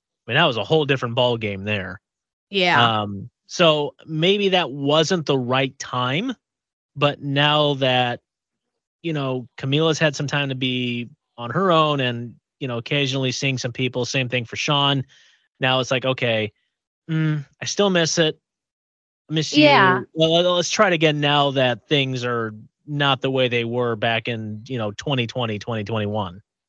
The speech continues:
Speaker 2: Yeah. I wonder if they're, I mean, it could be like they're dating for the first time all over again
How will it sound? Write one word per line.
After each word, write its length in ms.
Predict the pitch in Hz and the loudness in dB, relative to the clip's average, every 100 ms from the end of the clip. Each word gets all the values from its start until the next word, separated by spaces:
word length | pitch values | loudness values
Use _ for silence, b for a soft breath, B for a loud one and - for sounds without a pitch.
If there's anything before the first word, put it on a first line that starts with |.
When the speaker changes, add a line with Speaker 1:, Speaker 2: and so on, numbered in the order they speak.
| _ _ - | _ _ 2
Speaker 2:
Yeah. 340 | 254 185 98 - | 6 6 2 2
I 80 | |
wonder 360 | 285 320 311 269 | 4 4 6 4
if 100 | 226 | 4
they're, 320 | 240 233 220 | 6 6 6
I 40 | 226 | 6
mean, 280 | 226 220 - | 6 4 2
it 160 | 262 - | -2 0
could 320 | - 277 208 | 2 2 4
be 220 | 214 202 | 4 6
like 240 | 196 190 202 | 6 4 6
they're 180 | 202 | 6
dating 380 | 196 196 214 208 | 8 6 8 6
for 160 | 208 202 | 6 4
the 80 | 180 | 4
first 340 | 208 196 - | 4 2 2
time 560 | - 214 196 165 160 - _ - | 2 4 6 4 0 -8 _ 2
all 220 | 196 196 | 6 6
over 340 | 175 185 220 233 | 6 4 4 4
again 440 | 262 285 311 330 | 6 4 4 0